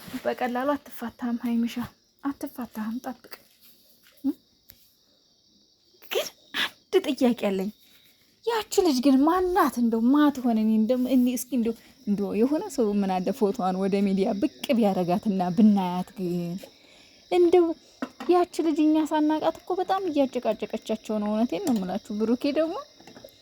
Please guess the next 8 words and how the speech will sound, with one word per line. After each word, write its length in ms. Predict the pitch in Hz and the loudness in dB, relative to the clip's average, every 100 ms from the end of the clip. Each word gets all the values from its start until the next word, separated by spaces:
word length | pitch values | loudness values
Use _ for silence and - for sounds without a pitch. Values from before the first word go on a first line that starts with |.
| - _ _ 233 | -20 _ _ 2
«በዛች 400 | 214 202 254 - | 2 2 0 0
ልጅ 160 | 247 220 | -2 0
ምክንያት 360 | 220 240 262 285 | -2 0 0 0
ሁለተኛ 520 | - 254 - - 208 185 | 2 0 0 -2 -2 -2
እንዳጨቀጭቀኝ» 840 | 170 170 - 180 190 - - 269 - - - - - - - - - - - - - - | -4 -6 -6 -8 -8 -8 -4 -4 -4 -14 -20 -20 -20 -20 -20 -20 -18 -12 -10 -12 -6 4
እያለ 400 | 349 320 302 277 | 6 6 4 4
ነው። 160 | 277 285 | 4 2
እና 160 | 320 | -2